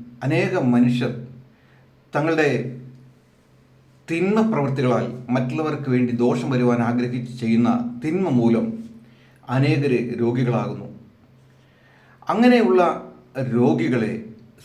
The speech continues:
സൗഖ്യമാക്കുവാൻ യേശുവിന് ശക്തിയുണ്ട്. ഏത് ബാധിക്കപ്പെട്ട ഒരു വ്യക്തിയെയും,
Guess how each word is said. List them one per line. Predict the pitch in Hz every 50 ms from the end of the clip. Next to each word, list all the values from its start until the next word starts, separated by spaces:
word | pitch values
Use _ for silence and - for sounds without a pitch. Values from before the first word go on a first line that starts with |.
| - - -
സൗഖ്യമാക്കുവാൻ | 143 147 175 175 - - 185 151 135 131 - 127 120 110 110 107 104 - - - - 123 113 110 117
യേശുവിന് | 127 147 160 - - - - - - -
ശക്തിയുണ്ട്. | - - - - 117 104 95 - - - - - - _ _ _ _ _ _ _ _ _ _ _ _ _ _ _ _ _ _ _ _ _ _ _ _ _ _ _ _ _ _ _ _ _ _
ഏത് | 120 135 165 190 220 220 226 - - 123
ബാധിക്കപ്പെട്ട | 123 131 160 135 127 - - 180 - - - - - 151 127 131
ഒരു | 123 120 113
വ്യക്തിയെയും, | - - 113 - 127 120 113 110 107 113 117